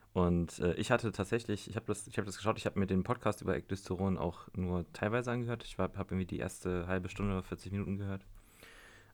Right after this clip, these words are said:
Ähm, und was für mich relativ schnell eindeutig geworden ist in diesem Video, ist, dass er halt noch nie in so einem wissenschaftlichen Prozess drin hing.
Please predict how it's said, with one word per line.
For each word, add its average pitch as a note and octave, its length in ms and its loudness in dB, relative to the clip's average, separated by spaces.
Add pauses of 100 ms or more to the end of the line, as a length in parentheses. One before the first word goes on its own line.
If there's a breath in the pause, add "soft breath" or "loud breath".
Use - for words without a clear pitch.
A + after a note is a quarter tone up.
Ähm, F2 440 2 (960)
und F#2 120 4
was F2 140 2
für - 80 4
mich - 380 4 (840)
relativ G2 540 4
schnell F#2+ 500 4 (120)
eindeutig F#2 600 4
geworden F#2+ 420 4
ist F2+ 200 -2
in F2 100 0
diesem F2 260 -6
Video, F2+ 300 0
ist, - 260 -6
dass - 300 -8 (760)
er F2 240 2
halt F#2 220 2
noch F2 160 -2
nie F#2 240 4
in F2 120 0
so F2+ 100 0
einem F2 100 4
wissenschaftlichen F2 560 -2
Prozess - 340 -4
drin F2 220 2
hing. E2+ 240 0